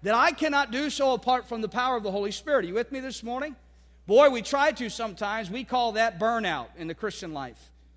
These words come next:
Burnout is really when I try to do things in my flesh and I don't do things and operate in the power of the Holy Spirit, because the Bible talks about resting in the Lord, that we have a renewing, that the inner man is renewed day by day. Isn't that what the Bible says?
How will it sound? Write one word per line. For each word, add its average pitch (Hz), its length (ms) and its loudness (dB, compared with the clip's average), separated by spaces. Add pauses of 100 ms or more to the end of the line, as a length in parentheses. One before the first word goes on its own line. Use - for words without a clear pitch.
(400)
Burnout 262 400 6
is 226 160 -2
really 254 240 4
when 220 140 -2
I 254 160 2
try 262 180 -2
to 226 60 -4
do 214 160 -4
things 214 280 -6
in 196 100 -4
my 190 200 -4
flesh 254 400 0
and 180 100 -8
I 180 60 -2
don't 226 240 -2
do 240 140 -6
things 208 280 -8
and 190 80 -8
operate 208 320 -4
in 196 60 -4
the 175 60 -8
power 196 260 -2
of 180 60 -2
the 165 60 -6
Holy 175 200 -4
Spirit, 208 400 -2 (260)
because 220 300 -2
the 220 80 -4
Bible 269 340 2
talks 214 360 -2
about 190 320 -4
resting 240 640 0
in 214 160 -6
the 208 80 -4
Lord, 202 400 0
that 180 160 -6
we 269 180 -2
have 240 200 0
a 202 80 0
renewing, 196 560 -2 (260)
that 214 160 0
the 220 100 -6
inner 339 380 0
man 302 420 4
is 185 220 -4
renewed 233 600 -2
day 302 260 4
by 269 320 0
day. 233 360 0
Isn't 165 160 -8
that 269 80 -2
what 277 100 -6
the 240 60 -2
Bible 247 300 0
says? 277 420 -4